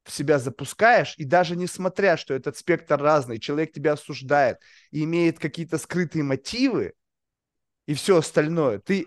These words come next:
это знаешь и ему доверяешь. Если ты не знаешь о чем-то и получаешь только входящий сигнал, соответствующий твоему представлению о том, как с тобой надо себя вести, это ложное доверие.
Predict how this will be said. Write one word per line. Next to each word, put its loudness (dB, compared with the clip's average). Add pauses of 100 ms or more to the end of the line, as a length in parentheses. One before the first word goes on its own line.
это 0
знаешь -2
и -8
ему -6
доверяешь. 0
Если -2
ты -4 (360)
не 2
знаешь 0
о -6
чем-то 0
и 0
получаешь 0
только -2
входящий -2
сигнал, -4
соответствующий -4
твоему -2
представлению -2
о -4
том, -2
как 0
с -20
тобой -4
надо -2
себя -6
вести, -10 (220)
это 2
ложное 4
доверие. -6